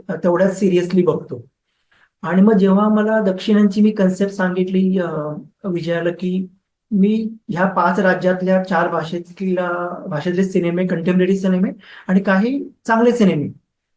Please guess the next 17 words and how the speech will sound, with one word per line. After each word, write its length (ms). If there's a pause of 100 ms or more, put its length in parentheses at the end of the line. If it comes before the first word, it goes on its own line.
(120)
थोडे 200
जे 380
आपल्याकडे 400
अजून 240
पाहिलेले 460
नाहीत, 220
म्हणजे 300 (320)
प्रामुख्याने 800
उत्तर 340
भारतात 420
किंवा 200
मध्य 240
भारतामध्ये, 520 (1120)
त्याच्यावरती 400
कॉलम 300
लिहू 160
शकेन. 320